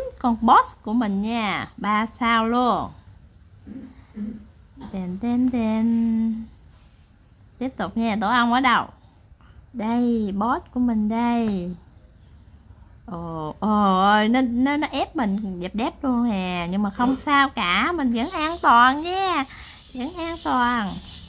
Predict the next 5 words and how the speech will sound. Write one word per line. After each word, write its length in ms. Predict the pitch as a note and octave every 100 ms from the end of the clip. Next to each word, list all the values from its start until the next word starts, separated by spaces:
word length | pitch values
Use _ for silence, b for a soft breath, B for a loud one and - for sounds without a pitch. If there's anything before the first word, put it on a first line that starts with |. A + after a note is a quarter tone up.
| -
Khe, 180 | F#3+ F#3+ -
khe, 140 | F#3+
khe. 540 | F#3 - G3+ F#3 D#3+ D3 - - - - - -
Tiếp 140 | G#3 A3 -
tục. 160 | G3